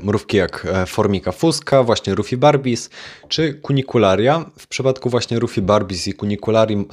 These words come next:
są one bardzo podobne kolorystycznie. Nie pamiętam, czy też względem ceny, o ile dobrze pamiętam, chyba Cunicularia jest droższa, ale,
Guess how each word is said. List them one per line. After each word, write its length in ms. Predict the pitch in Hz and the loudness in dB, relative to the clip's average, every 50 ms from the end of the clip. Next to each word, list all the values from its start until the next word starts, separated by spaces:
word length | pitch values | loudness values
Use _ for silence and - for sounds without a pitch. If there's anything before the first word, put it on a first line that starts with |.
| - - | -10 -4
są 200 | - - 120 117 | -2 0 0 0
one 280 | 110 113 117 113 110 107 85 | 2 2 2 2 2 0 -2
bardzo 420 | 95 92 110 113 120 110 98 107 | 0 2 2 2 2 2 0 -2
podobne 640 | 95 - 110 101 110 107 95 92 98 95 92 90 87 - | -2 0 0 2 2 2 2 0 -2 -2 -2 -2 -4 -6
kolorystycznie. 1000 | - - 113 110 110 107 104 - - - - 120 120 - - - 147 160 185 180 - _ - _ _ - | -6 -4 -2 0 0 0 -2 -4 -6 -4 -2 -2 -2 -2 -2 -2 0 0 0 -2 -4 _ -20 _ _ -4
Nie 80 | 123 117 | -2 0
pamiętam, 640 | - 131 127 135 139 143 147 143 143 131 120 113 101 | 2 2 2 2 2 2 2 0 0 0 0 -2 -4
czy 220 | - - - 113 | -4 -4 -4 -4
też 280 | 104 - 113 101 104 104 | -2 -2 0 0 0 -2
względem 640 | 92 101 98 95 101 113 113 113 107 110 110 110 107 | -4 -6 -6 -2 0 0 0 0 0 0 -2 -2 -4
ceny, 420 | - - 117 104 101 101 104 104 | -4 -2 0 2 2 2 2 2
o 60 | 104 | 2
ile 140 | 104 101 107 | 2 2 2
dobrze 260 | 104 117 117 117 127 | 0 0 0 0 0
pamiętam, 340 | - 117 110 107 104 110 107 | 0 0 0 2 0 -2 -2
chyba 200 | 104 107 101 98 | -2 -2 -2 -4
Cunicularia 800 | - - - 120 113 107 - - 110 107 107 107 107 107 101 95 | -2 -2 -2 -2 -2 -2 -2 0 2 4 4 4 4 4 2 2
jest 240 | 92 92 92 87 90 | 2 0 -2 -2 -2
droższa, 440 | 98 104 107 107 - - - 127 117 | 0 0 0 0 0 0 0 0 0
ale, 260 | 104 92 90 85 | 0 0 -2 -2